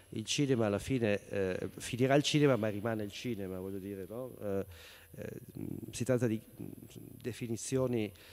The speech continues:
eh, anche molto troppo legate allo stato attuale della tecnologia. Quello che ci interessa è che con i mezzi elettronici, analogici o digitali, un certo numero di persone ha creato nuove forme espressive, nuovi linguaggi che hanno arricchito il linguaggio della comunicazione,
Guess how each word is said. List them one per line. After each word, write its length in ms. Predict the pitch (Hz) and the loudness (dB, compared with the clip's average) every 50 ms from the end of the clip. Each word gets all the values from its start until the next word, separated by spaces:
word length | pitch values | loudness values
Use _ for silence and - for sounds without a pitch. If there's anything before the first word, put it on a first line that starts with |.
| - - - - | -20 -20 -18 -10
eh, 320 | - 104 104 101 104 104 - - - | -6 -4 -2 -2 -2 -2 -4 -8 -8
anche 260 | - 135 143 - 135 | -6 -6 -4 -2 -2
molto 360 | 113 143 160 156 - 135 120 - - - - | 0 2 0 2 0 -4 -6 -6 -10 -6 0
troppo 380 | - 151 - - - - 156 | 2 4 4 2 4 2 4
legate 480 | 139 135 127 117 135 139 147 139 - 143 | 4 4 4 4 4 4 4 4 2 2
allo 160 | 123 113 113 | 2 2 0
stato 300 | - - - 127 - 127 | 0 0 0 0 2 0
attuale 300 | 104 - 135 131 131 123 | 0 0 0 2 2 2
della 140 | 113 107 104 | 2 0 -2
tecnologia. 720 | - 120 110 - 113 107 107 104 90 87 95 98 92 85 - - - - - - - _ | -4 -6 -6 -4 -4 -2 -2 -2 -2 -2 -2 0 0 -2 -4 -8 -16 -20 -20 -20 -18 _
Quello 220 | - 170 175 170 | 2 4 6 6
che 60 | 135 | 6
ci 120 | 127 - 143 | 6 4 2
interessa 500 | 143 139 - 156 143 123 104 - - 110 | 2 2 2 2 4 2 2 0 -2 -4
è 40 | 101 | -4
che 160 | - 110 - | -4 -6 -2
con 320 | - 170 175 160 127 110 - | 2 2 4 4 4 2 0
i 120 | 110 113 | 0 0
mezzi 340 | 123 151 147 123 98 101 98 | 2 2 2 2 0 -2 -2
elettronici, 800 | 92 101 - - 151 131 120 98 92 92 90 82 - - 92 90 | -2 -2 -2 -2 0 0 0 0 -2 -4 -6 -8 -6 -6 -6 -4
analogici 560 | 95 104 101 107 131 139 127 110 107 - - | -4 -4 0 2 2 2 2 0 -4 -6 -6
o 40 | 101 | -6
digitali, 560 | 95 113 104 147 151 - 170 175 175 151 123 | -6 -6 -6 -6 -4 -2 -2 -2 0 0 -2
un 120 | 107 104 | -2 -2
certo 380 | 101 - 143 131 - 117 110 101 - 107 107 101 | -4 -4 -6 -4 -4 -6 -8 -6 -8 -10 -12 -8
numero 320 | 104 135 147 131 117 101 | -4 -4 -2 -2 -2 -2
di 80 | 98 104 | -4 -6
persone 600 | 101 - 147 135 - - 151 156 165 165 160 127 - - - - - - - | -8 -8 -8 -8 -8 -6 -4 -4 -2 -2 -4 -6 -6 -10 -18 -20 -20 -20 -12
ha 120 | - 127 120 | -10 -10 -8
creato 460 | - 156 151 135 123 123 - 151 135 | -4 -2 0 0 0 0 0 -2 0
nuove 300 | 117 120 120 127 123 120 | 2 2 2 2 2 0
forme 380 | - - 123 123 113 117 113 | 0 0 0 0 0 0 -2
espressive, 560 | 104 - - - 139 120 - - 175 139 110 104 | -2 -4 -4 -6 -4 -4 -2 0 0 2 2 2
nuovi 240 | 117 127 113 110 | 2 2 2 2
linguaggi 500 | 107 127 139 147 139 151 131 107 87 95 | 0 0 0 0 0 0 0 0 -2 -4
che 80 | - - | -2 -2
hanno 160 | 117 104 117 | 0 0 0
arricchito 460 | 120 113 127 120 - - 151 135 - | 0 0 -2 -6 -4 -4 -2 0 0
il 80 | 107 95 | -2 -2
linguaggio 420 | 107 98 104 117 117 104 92 98 | -2 -2 -2 -2 -2 -2 -2 -4
della 240 | 95 85 110 101 101 | -6 -6 -6 -6 -6
comunicazione, 840 | - 110 101 104 117 117 - 123 - - - 160 151 127 107 95 | -6 -6 -4 -2 -2 -2 -2 -4 -4 -2 0 0 2 2 0 0